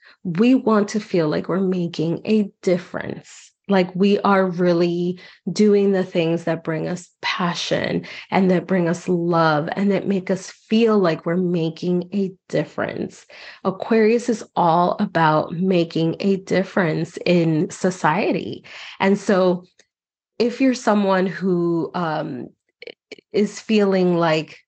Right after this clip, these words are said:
you don't love this job, you don't love the structure of whatever you're doing, or maybe you see corporate America as, you know, one big lie, you may be someone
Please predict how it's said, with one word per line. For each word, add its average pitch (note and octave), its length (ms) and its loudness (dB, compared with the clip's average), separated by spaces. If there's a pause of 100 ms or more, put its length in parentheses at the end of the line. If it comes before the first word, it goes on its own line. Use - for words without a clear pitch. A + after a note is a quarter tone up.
(240)
you F#3 460 0
don't F3+ 340 2
love D#3+ 320 -2
this - 240 -10
job, G#3 580 4
you G3 160 2
don't F#3 240 0
love E3 260 -2
the E3+ 120 -6
structure E3+ 600 -2
of D#3+ 280 -4
whatever D#3+ 480 0
you're D#3 260 -2
doing, G#3+ 600 0 (320)
or F#3 100 2
maybe F#3+ 280 4
you G3 220 2
see F#3+ 600 -2
corporate F3 480 -2
America D#3 800 0
as, D#3 480 -2
you F#3 160 0
know, D3+ 140 0
one E3+ 280 2
big G3 200 0
lie, D3 520 -2 (500)
you A#3 220 2
may A3+ 300 4
be G#3 240 -2
someone D#3 800 -4